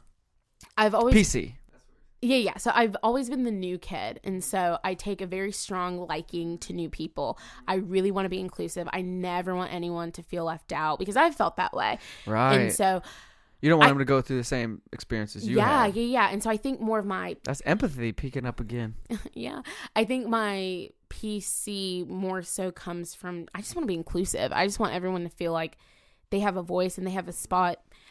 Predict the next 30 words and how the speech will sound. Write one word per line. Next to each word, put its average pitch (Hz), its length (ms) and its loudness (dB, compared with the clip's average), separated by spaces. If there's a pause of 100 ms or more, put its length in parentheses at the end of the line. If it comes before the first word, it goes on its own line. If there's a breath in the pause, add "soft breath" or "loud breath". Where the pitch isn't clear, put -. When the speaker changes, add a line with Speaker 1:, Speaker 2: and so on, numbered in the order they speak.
(140 soft breath)
Speaker 1:
at 202 120 -2
least 240 280 -4
if 214 140 -4
not 226 480 -2
out 196 220 0
there, 208 380 2
on 185 120 0
my 123 120 -4
team, 208 340 -6
you 190 100 4
know? 170 140 0 (320 loud breath)
And 208 100 -2
so 233 80 4
I 208 40 4
think 247 160 -2
that's 220 260 -4 (100)
more 196 300 -4
so 156 460 -4 (280)
where 160 340 -8
it - 100 -16
comes - 280 -10
from. 175 200 -2
I, 202 140 6 (360 loud breath)
um, 220 240 2
my 220 120 8
thoughts 320 600 2
are, 185 260 -2
you 180 160 -4
know, 165 120 -2
more 165 580 -6